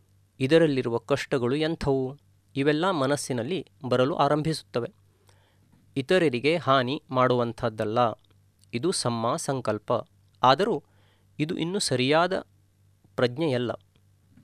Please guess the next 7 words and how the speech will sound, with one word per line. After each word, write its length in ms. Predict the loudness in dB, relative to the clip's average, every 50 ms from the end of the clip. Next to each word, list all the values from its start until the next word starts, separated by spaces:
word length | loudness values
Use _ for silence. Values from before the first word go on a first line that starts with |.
| _ -14
ಸಿದ್ಧಾರ್ಥ 640 | -6 -4 -4 -4 -4 -2 0 0 0 0 0 -2
ಗೌತಮನನ್ನು 760 | 0 2 4 2 4 2 0 0 0 -2 -2 -4 -6 -6 -8 -10 -12 _ _ _ -6
ಪೂರ್ಣ 340 | -2 0 2 2 2 0 -2 -4 -8 _ -12
ಜ್ಞಾನಿಯನ್ನಾಗಿ 920 | -6 -2 0 2 2 2 0 0 0 0 0 0 0 0 -2 -2 -2 -2 0
ಮಾಡಿದ 300 | 0 0 0 -2 -4 -6 -6 -8 _ _
ಪ್ರಜ್ಞೆಯಲ್ಲ. 540 | -2 -2 0 0 -2 -2 -2 -2 -4 -6 -8 -10 _ _ _ _ _ _ _ _ _ _ _ _ _ _ _ _ _ _ 0
ಒಳ್ಳೆಯ 440 | 2 2 4 4 4 4 4 4